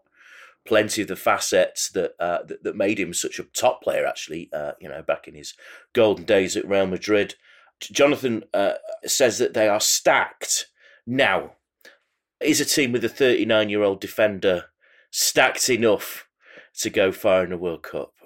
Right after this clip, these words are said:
Uh, should they face, let's say, an Argentina or an England or whatever?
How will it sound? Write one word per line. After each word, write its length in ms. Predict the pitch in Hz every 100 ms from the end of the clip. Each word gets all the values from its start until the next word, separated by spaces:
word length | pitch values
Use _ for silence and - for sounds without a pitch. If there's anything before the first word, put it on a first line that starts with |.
| _
Uh, 300 | 76 76 73 -
should 280 | - 98 -
they 120 | 87
face, 640 | - 98 87 80 - - _ - - - -
let's 180 | - -
say, 140 | - 78
an 60 |
Argentina 760 | 80 78 78 - 90 76 80 76 _ _
or 100 | 71
an 60 | 80
England 460 | 87 80 78 78 - - -
or 120 | 90
whatever? 520 | 90 90 82 82 78